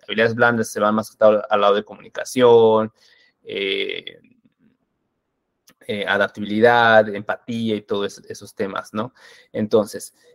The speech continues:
y, y son habilidades muy, muy importantes. Entonces, del lado de habilidades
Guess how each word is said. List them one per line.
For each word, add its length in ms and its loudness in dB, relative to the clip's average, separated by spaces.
y, 340 -8
y 20 0
son 320 0
habilidades 640 2
muy, 460 -2
muy 320 -8
importantes. 800 -10
Entonces, 500 -4
del 180 4
lado 160 4
de 80 4
habilidades 560 2